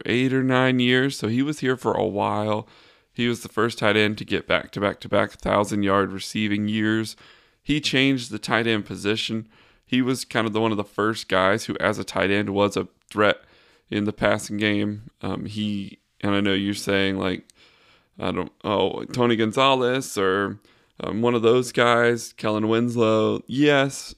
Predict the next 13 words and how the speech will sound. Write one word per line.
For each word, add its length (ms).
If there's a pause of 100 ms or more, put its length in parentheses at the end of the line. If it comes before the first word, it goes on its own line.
(180)
but 380
Greg 240
Olsen 300
kinda 240
brought 460
the 340
tight 220
end 120
position 400
into 280
the 100
modern 360
day 260